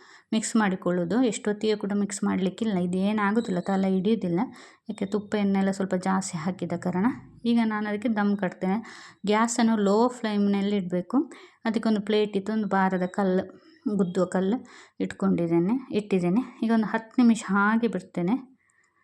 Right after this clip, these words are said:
ಈಗ ನೋಡಿ, ಬಿರಿಯಾನಿ ರೆಡಿಯಾಗಿದೆ. ಗ್ಯಾಸ್ ಆಫ್ ಮಾಡಿದ್ದೇನೆ. ಹೇಗಾಗಿದೆ ಅಂತ ನೋಡುವ. ಈಗ ಇದನ್ನೊಮ್ಮೆ ಮಿಕ್ಸ್ ಮಾಡಿಕೊಳ್ತೇನೆ. ಮಿಕ್ಸ್ ಮಾಡಿ ಹಾಗೆ ಒಂದು ಐದು ನಿಮಿಷ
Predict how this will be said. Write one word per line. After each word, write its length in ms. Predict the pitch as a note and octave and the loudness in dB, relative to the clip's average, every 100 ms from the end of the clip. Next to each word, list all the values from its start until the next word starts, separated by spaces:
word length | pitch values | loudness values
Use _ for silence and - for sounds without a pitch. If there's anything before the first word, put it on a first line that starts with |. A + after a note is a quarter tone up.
| _ _ - | _ _ -6
ಈಗ 160 | G#3 F#3 | -2 0
ನೋಡಿ, 280 | F#3 F3+ F3+ - _ - | 0 0 -4 -10 _ -2
ಬಿರಿಯಾನಿ 500 | F#3+ F#3 F#3 F3 F#3+ - _ _ _ _ G3+ | 0 2 0 0 -2 -8 _ _ _ _ -4
ರೆಡಿಯಾಗಿದೆ. 520 | F#3+ F#3 F3+ F3+ G#3 | 0 0 -2 -2 -2
ಗ್ಯಾಸ್ 400 | A3+ F#3+ F3+ - | 0 -2 -2 -2
ಆಫ್ 260 | F3+ F3+ | -2 -2
ಮಾಡಿದ್ದೇನೆ. 460 | G3+ F#3 E3+ E3+ A3 - - - _ - | -4 -2 0 0 -2 -4 -14 -20 _ -4
ಹೇಗಾಗಿದೆ 540 | G3+ F#3+ F3+ F3 F3+ | -2 0 0 -2 -2
ಅಂತ 200 | F3+ F3+ | -2 0
ನೋಡುವ. 280 | G3 F3 F3 A3+ - | 0 0 -2 -4 -6
ಈಗ 160 | G#3 | -4
ಇದನ್ನೊಮ್ಮೆ 420 | A3 G3+ G#3 G#3 D4 - - - _ | -2 -2 0 2 2 0 -12 -20 _
ಮಿಕ್ಸ್ 240 | B3+ C4 B3+ | 2 4 4
ಮಾಡಿಕೊಳ್ತೇನೆ. 880 | A3 F#3 - F3 E3+ E3+ - - _ _ _ _ _ - | 4 4 0 0 2 0 -2 -10 _ _ _ _ _ 0
ಮಿಕ್ಸ್ 260 | A3+ A3 G#3+ | 0 0 0
ಮಾಡಿ 220 | G3 A3 | 2 2
ಹಾಗೆ 400 | A#3 F#3+ F#3+ F#3+ | 2 2 2 2
ಒಂದು 180 | F3+ F3+ | 2 2
ಐದು 260 | F3+ F#3+ | 0 2
ನಿಮಿಷ 320 | G3 F#3 - | 2 2 0